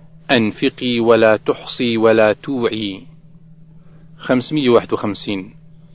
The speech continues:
عن أسماء بنت أبي بكر الصديق رضي الله عنهما أنها جاءت النبي صلى الله عليه وسلم فقالت:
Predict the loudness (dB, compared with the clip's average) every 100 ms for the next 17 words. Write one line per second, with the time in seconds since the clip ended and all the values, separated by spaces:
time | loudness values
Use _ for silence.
0 | -20 -20 -6 0 0 -2 -4 0 0 0
1 | -4 -6 -4 -4 -4 -2 -4 -2 -4 -4
2 | -4 -6 -4 -4 -2 -2 -2 0 0 0
3 | 2 2 2 0 0 -4 -2 0 -2 -2
4 | -2 -2 -2 -2 2 2 2 -2 -2 -2
5 | -4 -2 -2 -2 -2 0 2 2 4 0
6 | 0 -4 -4 -2 0 0 0 0 0 -2
7 | -2 2 2 4 2